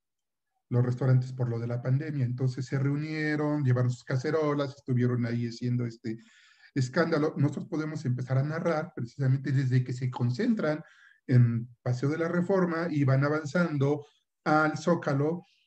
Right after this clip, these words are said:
a Palacio de Gobierno, para que ahí sean escuchados. Entonces, si ustedes fijan,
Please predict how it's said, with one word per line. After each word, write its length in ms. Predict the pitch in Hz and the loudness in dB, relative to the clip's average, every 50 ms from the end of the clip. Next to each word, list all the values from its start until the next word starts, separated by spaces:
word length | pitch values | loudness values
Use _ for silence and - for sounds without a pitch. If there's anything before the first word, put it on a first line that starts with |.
| _ _ _ - | _ _ _ 2
a 180 | 131 123 123 | 2 4 4
Palacio 520 | 123 123 123 127 131 139 131 - 131 143 143 | 4 4 6 6 6 4 2 0 -2 -2 -2
de 100 | 156 156 | 0 0
Gobierno, 520 | 175 170 180 170 151 147 135 147 156 156 | 0 2 4 4 4 2 2 -2 -2 -2
para 260 | - 127 120 123 127 | 0 0 2 2 2
que 120 | 123 123 120 | 0 0 2
ahí 320 | 120 127 135 139 151 127 | 2 2 2 0 -2 -6
sean 260 | 127 - 127 123 123 | -4 0 2 4 4
escuchados. 520 | 127 123 - - - 147 135 - 170 160 151 | 4 2 0 -2 -4 -4 -2 -2 -2 -4 -2
Entonces, 260 | - 156 147 - - | -4 -4 -4 -6 -6
si 100 | - - | -10 -8
ustedes 200 | 175 175 170 170 | -4 -4 -2 -2
fijan, 320 | 180 180 180 180 180 180 | -2 0 2 4 4 2